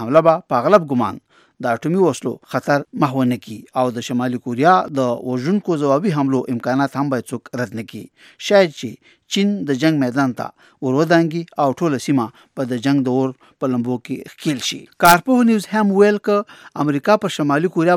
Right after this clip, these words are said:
باندې د نظامي حملې په سوچ کې وي، نو باید دې ته هم چمتو اوسي چې له نوې لارې نه راونه ګرځي او منطقي انجام ته یې ورسوي. شمالي کوریا د توغندو د وارولو لپاره په سلګونو سایر لانچرونه لري او زیاتره یې په ځمکه کې ژور ښخ شوي دي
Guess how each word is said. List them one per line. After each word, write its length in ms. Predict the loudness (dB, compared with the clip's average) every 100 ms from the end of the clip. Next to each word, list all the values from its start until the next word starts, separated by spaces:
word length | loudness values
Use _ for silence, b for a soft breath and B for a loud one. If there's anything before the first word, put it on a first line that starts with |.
| 2
باندې 320 | 0 -2 -2
د 120 | -2
نظامي 340 | 0 0 0 0
حملې 440 | 0 -2 -4 _ -6
په 100 | 0
سوچ 180 | 2 0 -2
کې 80 | -6
وي، 80 | -6 -10 b b -2
نو 100 | 4 4
باید 180 | 4
دې 160 | 2 0
ته 120 | -2
هم 120 | -4 -6
چمتو 280 | -4 0 0
اوسي 200 | -2 -6 -6 b b -6
چې 80 | -2
له 160 | 0 2
نوې 180 | 4 4 6
لارې 200 | 4 4 -4
نه 280 | -6 2 4
راونه 240 | 4 4
ګرځي 260 | 0 -4 -4
او 100 | -2 0
منطقي 360 | 0 -2 -2 0
انجام 280 | 2 0 0
ته 80 | -2
یې 20 | -2
ورسوي. 320 | -6 -10 -14 -16 -2
شمالي 340 | 2 4 2 2
کوریا 260 | 2 2 0 -2
د 100 | -2
توغندو 400 | -2 0 0 0 0
د 160 | 0 0
وارولو 400 | 2 2 2 0
لپاره 360 | 0 0 0 -2
په 420 | -16 _ -8 -4
سلګونو 640 | -2 0 0 0 -4 -20 -6 0
سایر 240 | 0 0
لانچرونه 480 | -2 -2 0 0 0 -4
لري 200 | -8 -14 -6 -4
او 60 | -2
زیاتره 400 | -4 -4 0 0
یې 100 | 0
په 140 | -2 -2
ځمکه 280 | -2 -4 -8
کې 80 | -6 -2
ژور 260 | 0 -2
ښخ 220 | -4 -8 -2
شوي 240 | -2
دي 100 | -2